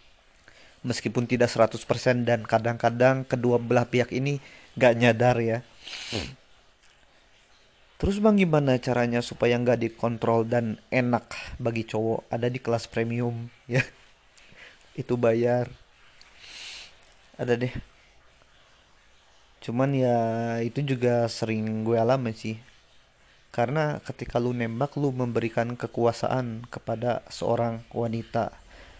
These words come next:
Lu memberikan tanggung jawab yang menurut gue terlalu besar kepada wanita. Ya, mereka akan kaget.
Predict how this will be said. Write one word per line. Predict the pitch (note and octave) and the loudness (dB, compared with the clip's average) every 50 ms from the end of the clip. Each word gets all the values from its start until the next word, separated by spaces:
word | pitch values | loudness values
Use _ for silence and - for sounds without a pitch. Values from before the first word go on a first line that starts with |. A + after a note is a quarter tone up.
| - - - - - | -20 -20 -20 -8 -2
Lu | B2 C3+ C3+ C#3 | 0 0 2 2
memberikan | C3+ C3 B2+ B2 A#2+ A#2+ A#2+ A#2 - - A#2+ A#2+ A#2+ B2 B2 A#2+ | 0 0 0 2 2 2 2 0 -2 -2 -2 -2 -2 -4 -4 -4
tanggung | - B2 B2 B2 B2 B2 B2+ B2 A#2+ | -2 -2 0 0 0 0 -2 0 2
jawab | B2 A#2+ B2+ C3+ A#2+ A#2+ | 4 4 4 4 4 2
yang | B2 A#2+ A#2+ A#2+ A#2+ - - - - - - - - - - - - | 2 2 2 0 -4 -8 -14 -20 -20 -20 -20 -20 -20 -20 -16 -6 -2
menurut | C#3 C3 C#3 C#3+ C#3 C3 - C3 | 0 4 6 6 4 4 2 2
gue | B2 C3+ C3 B2+ | 4 4 4 4
terlalu | - C#3+ B2 C#3 B2+ C3+ B2+ B2+ B2 A#2+ B2 | 4 2 4 6 6 6 6 4 2 0 -2
besar | A#2+ - B2+ B2 A#2 | -2 0 0 0 0
kepada | A2+ G#2+ A2+ A2+ A2 A2+ A2+ | 0 -2 -4 -2 0 0 2
wanita. | A2+ A2+ A2+ A2 G#2+ - A2+ A2 - - - - - - - - - - - - - - - - | 0 0 -2 -6 -6 -4 -4 -4 -4 -6 -12 -20 -20 -20 -20 -20 -20 -20 -20 -20 -20 -20 -14 -10
Ya, | A2+ A#2 A#2 A2+ - - | -8 -8 -8 -10 -10 -8
mereka | B2 A#2 A#2 A#2 B2 A#2 | -6 -4 -2 -2 -2 0
akan | - B2 A#2+ A#2+ | 0 0 -2 0
kaget. | - A#2 A#2 A2+ G#2+ A#2 B2 C3+ - | 0 0 0 0 0 -2 -4 -4 -4